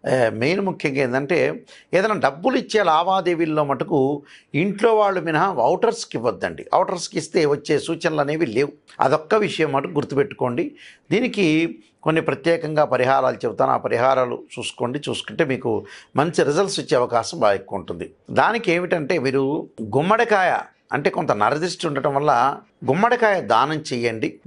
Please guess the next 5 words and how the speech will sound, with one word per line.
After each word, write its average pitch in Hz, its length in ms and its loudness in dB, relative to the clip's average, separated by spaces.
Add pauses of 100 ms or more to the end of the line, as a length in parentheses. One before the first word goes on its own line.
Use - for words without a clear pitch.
గుమ్మడికాయతో 214 760 2
పాటు 151 500 0 (340)
మీరు 160 300 2 (500)
స్త్రీలు 226 320 0
ముఖ్యంగా 180 420 0